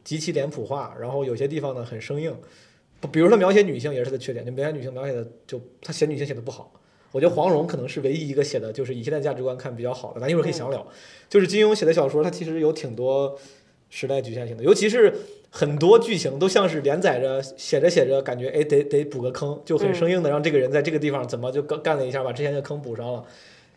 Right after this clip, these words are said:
Speaker 1: 但不影响，我是觉得不影响我对他的喜爱，因为你看金庸小说，你不用抱着去学知识或者是欣赏精妙的文学的 craft 这样的心态。
Speaker 2: 嗯。
Speaker 1: 就还是那句话嘛，你就帮，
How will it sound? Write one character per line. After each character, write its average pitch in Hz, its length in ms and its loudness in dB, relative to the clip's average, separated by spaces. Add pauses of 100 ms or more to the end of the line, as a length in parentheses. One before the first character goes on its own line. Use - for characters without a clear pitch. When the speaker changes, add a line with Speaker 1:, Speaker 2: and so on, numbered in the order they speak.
(220)
Speaker 1:
但 240 160 4
不 262 80 2
影 180 220 2
响， - 140 -6 (120)
我 139 220 4
是 202 80 0
觉 190 100 4
得 208 80 8
不 202 80 -2
影 196 100 2
响 202 140 2
我 170 60 0
对 135 80 -2
他 160 60 0
的 175 100 0
喜 - 180 -8
爱， 117 240 -8
因 165 140 -2
为 196 400 0 (200)
你 139 160 -8
看 170 380 -2
金 185 180 -6
庸 196 80 -4
小 175 160 -4
说， 147 260 -4
你 147 140 -10
不 117 160 -14
用 175 160 -2
抱 175 240 2
着 117 360 -4 (420)
去 147 400 -10
学 - 500 -2
知 175 220 -4
识 120 220 -8
或 180 180 -2
者 143 140 2
是 156 160 -6
欣 202 360 -2
赏 110 360 -6 (500)
精 196 260 0
妙 208 220 6
的 131 420 2 (100)
文 139 200 -2
学 170 140 -2
的 151 100 2
craft 165 420 0
这 156 100 -2
样 135 140 -6
的 120 160 -4 (420)
心 - 320 -14
态。 120 300 -14
Speaker 2:
嗯。 196 340 -4
Speaker 1:
就 160 120 -4
还 139 100 -4
是 160 60 2
那 208 60 2
句 180 100 0
话 165 160 0
嘛， 123 80 -6
你 123 80 -10
就 165 100 -4
帮， 175 380 -2